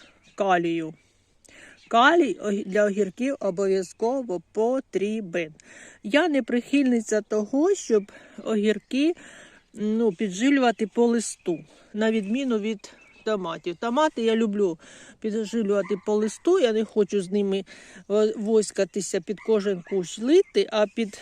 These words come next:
в огірки я поливаю, удобрюю під кущ.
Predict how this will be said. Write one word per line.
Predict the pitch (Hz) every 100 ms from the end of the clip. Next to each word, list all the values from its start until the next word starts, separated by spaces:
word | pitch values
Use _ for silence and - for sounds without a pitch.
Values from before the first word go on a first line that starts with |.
| - - -
в | 214
огірки | 220 214 226 - 320
я | 311
поливаю, | 233 214 208 185 226 247 226 226 - 220 208
удобрюю | 175 240 214 220 208
під | - 226
кущ. | - 190 - -